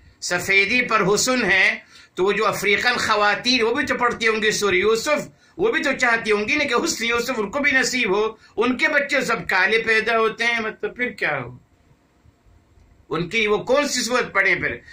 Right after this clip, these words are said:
सूरह नूर पढ़ें, रोशनी वाली सूरत, शायद उनके बच्चे सफेद पैदा हो जाएं।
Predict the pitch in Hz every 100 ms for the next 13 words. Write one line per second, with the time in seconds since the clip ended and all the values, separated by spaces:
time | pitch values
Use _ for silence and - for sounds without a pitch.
0 | - - 220 220 214 208 226 277 285 277
1 | 277 294 285 - _ _ _ _ - 156
2 | 208 214 262 269 254 254 269 254 254 269
3 | 277 - - _ - - 214 233 247 226
4 | 240 233 - 240 240 226 240 254 - 247
5 | 247 262 247 247 254 254 269